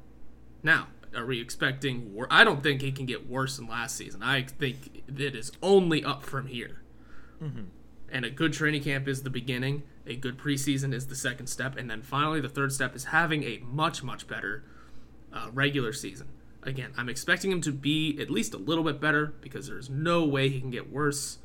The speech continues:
Speaker 1: because he is, he is a talented player.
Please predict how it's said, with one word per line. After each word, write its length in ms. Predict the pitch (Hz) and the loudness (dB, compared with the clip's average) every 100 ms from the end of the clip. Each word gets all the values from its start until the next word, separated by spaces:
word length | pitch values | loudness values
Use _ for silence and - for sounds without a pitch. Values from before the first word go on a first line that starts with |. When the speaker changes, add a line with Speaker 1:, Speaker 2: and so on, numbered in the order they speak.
| - - - - - - - - | -10 -12 -16 -12 -12 -12 -12 -4
Speaker 1:
because 220 | 135 156 | -2 4
he 120 | 190 | 6
is, 160 | 180 143 | 6 6
he 200 | 214 226 | 4 4
is 100 | 175 | 4
a 80 | |
talented 420 | 143 160 156 131 - | 2 0 0 -2 -2
player. 460 | 175 147 - - | 2 2 0 -12